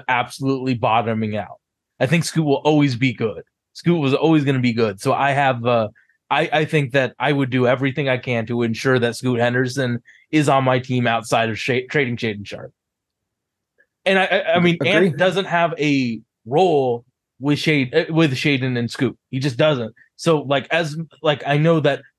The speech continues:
Speaker 1: we talked about his, how good he is. Yes, he is very good. He wouldn't be very good with Scoot Henderson and Damian and Shaedon on the court together. So I would trade it. I would trade every, like,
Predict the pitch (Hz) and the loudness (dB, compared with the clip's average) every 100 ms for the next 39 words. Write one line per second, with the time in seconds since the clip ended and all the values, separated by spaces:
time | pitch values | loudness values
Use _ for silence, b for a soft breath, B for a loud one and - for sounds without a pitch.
0 | _ _ _ 131 131 170 139 147 135 139 | _ _ _ -4 0 0 0 0 0 -2
1 | - - 135 139 117 160 135 131 135 104 | -8 -6 -2 -2 2 0 2 0 0 -2
2 | - 151 147 147 131 127 151 131 135 165 | -4 -2 0 -2 0 0 0 2 2 2
3 | 175 _ _ _ _ _ 180 170 196 180 | 0 _ _ _ _ _ 0 2 2 2
4 | 151 160 147 160 139 120 143 117 107 - | 0 0 2 2 0 0 0 0 -6 -4
5 | 131 127 107 - - 131 120 127 117 117 | 0 0 -2 -8 -2 -2 0 0 0 -2
6 | 135 117 - 123 117 123 120 117 113 113 | -2 -4 -2 -2 0 0 0 0 -2 -2
7 | 127 117 127 113 104 104 98 _ _ 135 | -2 0 0 -2 -2 -6 -8 _ _ 0
8 | 123 107 - 131 113 104 107 92 - b | 0 -2 0 0 0 -4 -6 -6 -14 b
9 | _ 160 143 131 139 147 135 165 160 151 | _ 0 0 0 0 0 0 0 2 2
10 | 156 _ - 135 123 147 131 120 _ - | -2 _ -4 -4 -2 -2 -2 -6 _ -2
11 | 160 151 147 151 139 - | 0 2 0 0 -2 -4